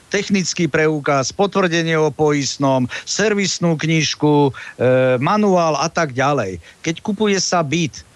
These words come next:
e, nebolo by normálne, že určitý takýto balíček dokladov súvisiaci s bytom, kde,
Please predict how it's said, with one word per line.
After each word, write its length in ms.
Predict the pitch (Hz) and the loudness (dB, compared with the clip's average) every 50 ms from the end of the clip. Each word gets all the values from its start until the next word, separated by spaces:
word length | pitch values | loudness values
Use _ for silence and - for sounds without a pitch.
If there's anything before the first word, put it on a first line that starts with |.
| - - - - | -20 -20 -14 -6
e, 200 | - 117 127 127 | 0 0 2 2
nebolo 400 | 127 135 147 170 175 214 220 233 | 2 2 2 2 2 2 2 2
by 160 | 214 240 220 180 | 0 0 -2 0
normálne, 720 | 147 139 143 143 143 151 151 151 156 160 165 165 165 165 | 0 2 2 2 0 0 0 0 0 0 0 0 -2 -2
že 200 | 127 117 151 143 143 | -2 -2 -2 -2 0
určitý 400 | 156 170 156 - - 185 170 165 | -2 -2 -2 -2 -2 -2 -2 0
takýto 560 | 156 170 160 - 175 170 147 170 156 147 139 139 123 | 0 -2 -2 -2 -4 -4 0 0 0 0 0 -4 -4
balíček 560 | 110 151 175 196 208 175 - - 185 143 113 | -2 -2 -2 -2 -4 -4 -4 -4 -4 -2 0
dokladov 640 | 123 165 185 - 214 175 139 113 127 127 123 113 - | -2 -2 0 2 2 2 2 2 0 -2 -2 -4 -4
súvisiaci 560 | - 156 151 151 139 - 147 143 135 - - | -4 -2 -2 -2 -2 0 0 0 0 0 -2
s 160 | 127 113 110 | -4 -4 -2
bytom, 400 | 104 170 208 - 147 120 104 104 | -2 -4 -2 0 0 0 0 -2
kde, 320 | 104 107 107 135 131 131 | -4 -2 -2 -2 -2 -2